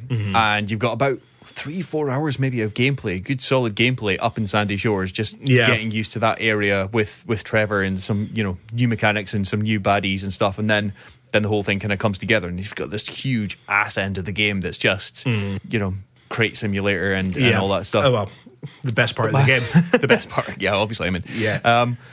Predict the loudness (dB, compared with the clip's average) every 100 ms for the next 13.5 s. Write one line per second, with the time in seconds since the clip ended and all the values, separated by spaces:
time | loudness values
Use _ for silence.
0 | -20 -20 -4 2 4 6 4 0 -8 0
1 | 4 4 2 -6 -16 -18 -12 0 0 0
2 | 0 2 2 2 2 2 2 2 0 2
3 | 0 2 0 0 0 -2 -2 -2 0 -2
4 | -2 2 2 2 -4 -2 -2 0 -2 -2
5 | -2 -4 -6 -6 -6 -4 -4 -4 -6 -4
6 | -2 0 -2 -2 -4 -2 -4 0 2 4
7 | 2 2 2 4 2 0 -4 -8 _ _
8 | -4 0 0 -2 -2 -2 -2 -2 0 0
9 | 0 0 2 2 0 -2 -6 -8 -6 0
10 | 0 0 -4 0 0 2 -2 -2 -2 -2
11 | 0 0 0 -2 -2 0 -2 0 -2 -4
12 | -4 -8 -12 -2 0 0 -2 -2 -2 -2
13 | -2 -2 -6 -6